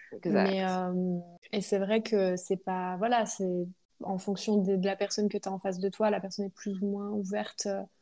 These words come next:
Speaker 2: euh, à, aussi, il y a des personnes qui sont pas à l'aise à parler
Speaker 1: Ouais.
Speaker 2: de ces sujets-là. Donc, je, et ça, je, je l'entends totalement. Moi, c'est vrai que j'en parle très facilement. Enfin, voilà,
Speaker 1: Ouais.
Speaker 2: j'ai aucun problème avec ça.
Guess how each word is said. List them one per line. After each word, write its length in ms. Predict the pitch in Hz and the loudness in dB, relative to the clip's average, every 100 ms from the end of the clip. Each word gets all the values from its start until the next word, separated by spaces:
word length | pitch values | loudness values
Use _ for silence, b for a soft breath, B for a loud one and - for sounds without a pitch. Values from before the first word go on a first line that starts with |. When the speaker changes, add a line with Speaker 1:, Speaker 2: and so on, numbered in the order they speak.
| _ 220 | _ -2
Speaker 2:
euh, 380 | 190 185 180 180 | 0 0 -2 -2
à, 300 | 196 190 185 95 - | 0 0 -2 -4 0
aussi, 240 | 208 - | 4 8
il 40 | |
y 20 | 254 | 10
a 40 | |
des 80 | 214 | 10
personnes 240 | 208 226 | 8 2
qui 80 | 220 | 2
sont 120 | - | 0
pas 100 | 202 196 | 0 2
à 100 | 208 | 4
l'aise 300 | 277 226 208 - - - | 4 2 -2 -6 -6 0
à 80 | |
parler 200 | 214 208 | 4 6
Speaker 1:
Ouais. 80 | 190 | 4
Speaker 2:
de 40 | - | 4
ces 100 | 214 | -2
sujets-là. 440 | - 202 202 202 - - | 0 0 0 0 -6 -2
Donc, 220 | 208 214 | 4 6
je, 100 | 220 - | 8 8
et 80 | |
ça, 180 | 226 240 | 8 6
je, 140 | 214 214 202 | 6 6 4
je 140 | 196 202 | 0 -4
l'entends 420 | 202 220 214 202 | -4 -4 -4 -4
totalement. 300 | 202 226 220 | -2 0 2
Moi, 80 | 202 | 0
c'est 100 | 202 | 0
vrai 80 | 196 | -4
que 60 | |
j'en 140 | 185 185 | -8 -8
parle 200 | 190 185 | -8 -6
très 160 | 202 | -4
facilement. 680 | 190 185 - 208 214 220 208 | -4 -4 0 2 4 4 2
Enfin, 280 | 180 - 185 | -2 -6 -6
voilà, 160 | 190 196 | -6 2
Speaker 1:
Ouais. 140 | 208 196 | 4 4
Speaker 2:
j'ai 60 | |
aucun 220 | 208 208 190 | 0 -4 -4
problème 340 | - 202 196 | -2 -2 -2
avec 220 | - - | -4 -2
ça. 160 | - | 0